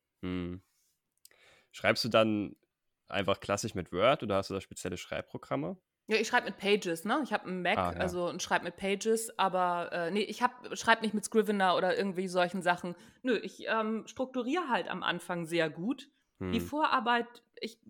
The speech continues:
Speaker 2: hab die Vorarbeit halt immer sehr klar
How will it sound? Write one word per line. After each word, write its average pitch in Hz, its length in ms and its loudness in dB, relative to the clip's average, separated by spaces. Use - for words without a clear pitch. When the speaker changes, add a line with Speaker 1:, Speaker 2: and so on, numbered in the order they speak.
Speaker 2:
hab 262 260 -2
die 240 80 -6
Vorarbeit 160 580 2
halt 165 160 -4
immer 165 220 -2
sehr 151 220 0
klar 147 580 -4